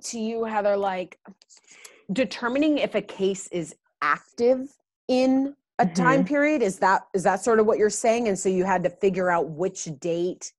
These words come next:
Speaker 1: is
Speaker 2: Yes.
Speaker 1: consistent for all cases?
Speaker 2: Yes.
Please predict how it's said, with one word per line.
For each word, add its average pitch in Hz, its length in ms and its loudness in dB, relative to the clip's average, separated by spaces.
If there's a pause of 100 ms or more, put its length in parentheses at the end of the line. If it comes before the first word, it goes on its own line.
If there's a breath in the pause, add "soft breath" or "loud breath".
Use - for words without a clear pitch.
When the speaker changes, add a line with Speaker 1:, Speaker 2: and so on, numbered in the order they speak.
(300)
Speaker 1:
is 175 640 0
Speaker 2:
Yes. 175 240 6 (160)
Speaker 1:
consistent 254 720 -2
for 254 220 2
all 247 480 2 (500)
cases? 285 640 -4
Speaker 2:
Yes. 156 260 4